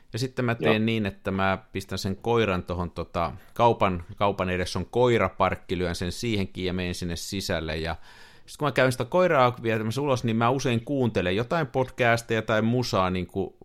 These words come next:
Speaker 1: ja mulla on kuulokkeet korvissa, ja,
Speaker 2: Mm.
Speaker 1: ja mulla on narulliset kuulokkeet, eli
Speaker 2: Niin,
Speaker 1: minä
Speaker 2: mä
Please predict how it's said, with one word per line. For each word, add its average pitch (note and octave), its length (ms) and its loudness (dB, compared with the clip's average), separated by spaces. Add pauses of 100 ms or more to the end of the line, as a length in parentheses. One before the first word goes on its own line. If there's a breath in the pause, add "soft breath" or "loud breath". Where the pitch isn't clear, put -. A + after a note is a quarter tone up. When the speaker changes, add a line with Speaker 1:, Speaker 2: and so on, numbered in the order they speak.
(280)
Speaker 1:
ja G2+ 140 -4
mulla G#2+ 200 0
on G#2+ 60 -2
kuulokkeet A2 840 -2
korvissa, E2+ 760 -4 (100)
ja, F#3+ 120 4
Speaker 2:
Mm. - 140 -6
Speaker 1:
ja F#2+ 140 -2
mulla A2+ 300 4
on C3 220 6
narulliset B2 680 4
kuulokkeet, E2 680 -8
eli B1+ 140 -10
Speaker 2:
Niin, F#2+ 180 8
Speaker 1:
minä F#2+ 100 6
Speaker 2:
mä G2 60 10